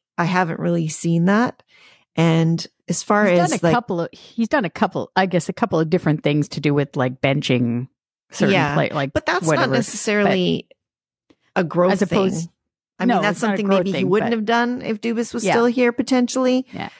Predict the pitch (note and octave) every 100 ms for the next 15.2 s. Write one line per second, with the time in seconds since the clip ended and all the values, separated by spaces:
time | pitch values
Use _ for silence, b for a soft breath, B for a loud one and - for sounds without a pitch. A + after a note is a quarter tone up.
0 | B F3 F3 E3+ - _ _ _ F#3 F3+
1 | - _ F3+ - - _ A#3+ G#3 B3 C4
2 | - F#3+ F#3 E3 F#3+ F3 G3+ - - B
3 | B B - D#3 D3 E3+ D#3 E3+ F3+ A#3+
4 | B B B - F3 F3 E3+ - - -
5 | F3 - G#3 - A#3+ A#3 - A3+ A3+ G3+
6 | F3+ - F3 E3+ E3+ - _ _ _ -
7 | - A#3 - E4 - - - B3 G#3+ F#3+
8 | F#3+ F#3+ F#3 - D3+ D#3+ G#3+ - E3 E3
9 | D#3+ E3 - - E3 E3 _ - - -
10 | G3+ G#3 - F#3+ F#3 F3+ E3+ E3 E3 -
11 | D#3+ D#3+ D#3 - _ _ _ _ _ _
12 | _ _ _ _ G3+ G3+ A3+ B3+ G#3+ G3+
13 | F#3 F3+ B B B _ - F3 F#3+ G#3
14 | - - E3+ E3 F3 D#3+ - F#3 G#3 F#3
15 | D#3+